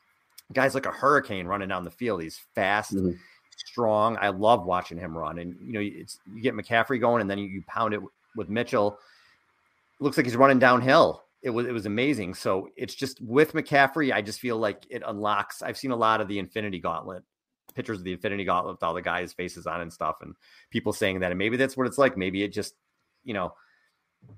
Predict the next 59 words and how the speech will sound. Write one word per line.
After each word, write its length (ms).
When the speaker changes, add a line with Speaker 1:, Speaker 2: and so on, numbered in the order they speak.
Speaker 1:
Kyle's 280
got 140
the 60
last 320
piece 200
that 120
he 80
needs, 300
and 80
he, 180
and 320
this 200
will 240
unlock 300
things 180
for 100
the 80
Niners. 380
Speaker 2:
I 80
think 100
it's 100
so 100
important 440
to 40
have 180
an 80
outlet 340
like 220
that, 220
Al. 380
Like 220
you, 340
you 140
mentioned 360
that 160
how 460
Jimmy 480
probably 400
feels 280
more 160
comfortable 400
now 160
having 340
that. 280
That's 160
a 60
staple 500
of 120
the 60
West 240
Coast 220
offense. 320
And 100
let's 140
not 160
forget 320
that 240
Kyle 240
Shanahan 600